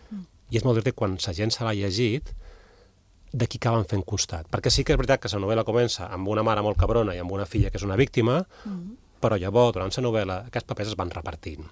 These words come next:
Speaker 2: i, i ses coses troben explicacions. I això fa que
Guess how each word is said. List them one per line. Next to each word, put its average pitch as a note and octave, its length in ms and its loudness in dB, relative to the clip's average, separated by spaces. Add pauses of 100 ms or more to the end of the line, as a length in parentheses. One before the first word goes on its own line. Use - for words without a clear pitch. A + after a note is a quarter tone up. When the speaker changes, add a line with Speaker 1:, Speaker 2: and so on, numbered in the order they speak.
(100)
Speaker 2:
i, F2+ 420 -8
i A2 80 -8
ses - 180 -2
coses G#2+ 280 -2
troben G2 240 0
explicacions. - 880 -4 (680)
I A#2+ 120 0
això A#2 220 2
fa B2+ 260 2
que G2+ 300 -2